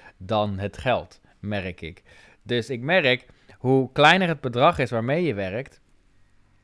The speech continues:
ehm, hoe, hoe veel meer de mensen erop gaan, eh, de, de klant op gaat hameren van: "Kunnen we dit veranderen? Kunnen we dat nog veranderen? Kunnen we dit veranderen?"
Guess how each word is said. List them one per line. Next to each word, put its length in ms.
ehm, 380
hoe, 440
hoe 220
veel 380
meer 320
de 80
mensen 360
erop 180
gaan, 280
eh, 200
de, 140
de 100
klant 260
op 120
gaat 120
hameren 520
van: 160
"Kunnen 220
we 80
dit 160
veranderen? 440
Kunnen 200
we 60
dat 80
nog 140
veranderen? 380
Kunnen 200
we 60
dit 100
veranderen?" 340